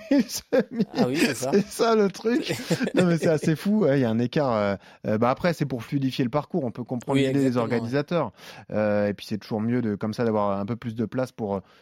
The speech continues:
Speaker 1: pour courir, surtout quand, euh, il y a une course aussi massive. Mais, euh, c'est vrai que c'est, c'est une des spécificités du, du, du semi de Paris, donc cet écart, euh,
Speaker 2: Bah,
Speaker 1: en-,
Speaker 2: tu,
Speaker 1: entre tout
Speaker 2: c'est,
Speaker 1: ça.
Speaker 2: c'est,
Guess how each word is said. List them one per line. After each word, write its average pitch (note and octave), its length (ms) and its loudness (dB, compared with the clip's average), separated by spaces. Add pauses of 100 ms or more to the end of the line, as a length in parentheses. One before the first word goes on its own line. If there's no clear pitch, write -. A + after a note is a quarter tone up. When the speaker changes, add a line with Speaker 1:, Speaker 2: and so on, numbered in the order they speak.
(160)
Speaker 1:
pour B2 180 -6
courir, B2+ 380 -4
surtout A#2+ 260 -10
quand, A2+ 240 -6
euh, G#2 160 0
il G#2 60 0
y G#2 40 0
a G#2+ 40 -2
une G#2+ 180 -4
course - 280 -8
aussi A2 200 -6
massive. B2+ 400 -2
Mais, G#2+ 180 0
euh, G2 180 0 (260)
c'est - 100 -14
vrai B2 160 -2
que G2+ 240 -2
c'est, D#2+ 160 -14
c'est - 140 -8
une A2 80 -4
des G#2+ 120 -4 (120)
spécificités B2+ 760 -6
du, G2+ 220 -4
du, G#2 180 -6
du A2 160 -10
semi A#2+ 260 -4
de A2 60 -12
Paris, G#2+ 300 -4
donc A#2 160 -8
cet G#2+ 160 -8
écart, A2+ 300 -2
euh, F#2 60 -2 (280)
Speaker 2:
Bah, B2+ 80 -6
Speaker 1:
en-, A2+ 200 -6
Speaker 2:
tu, - 100 -20
Speaker 1:
entre A#2 240 -4
tout A#2 100 -8
Speaker 2:
c'est, G2 60 -8
Speaker 1:
ça. F#2 100 -10
Speaker 2:
c'est, B2+ 280 -12